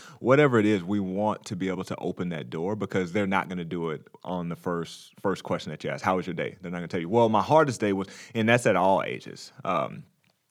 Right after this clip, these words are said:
I, I think even, even little kids, they, they don't wanna talk about it, 'cause if it was hard for them, they don't wanna bring it back up. They wanna talk about the things that were fun and that they enjoyed the most. And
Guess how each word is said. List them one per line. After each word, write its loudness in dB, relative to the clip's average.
I, -2
I -4
think -4
even, -2
even -4
little 0
kids, -6
they, -2
they -4
don't -2
wanna -6
talk 2
about -4
it, -6
'cause -6
if -6
it 4
was -2
hard 0
for -6
them, -6
they -2
don't 2
wanna 0
bring 0
it -2
back -2
up. -4
They -4
wanna 0
talk 4
about 0
the -12
things -4
that -2
were -6
fun 4
and -6
that -4
they 0
enjoyed 2
the -2
most. 0
And -4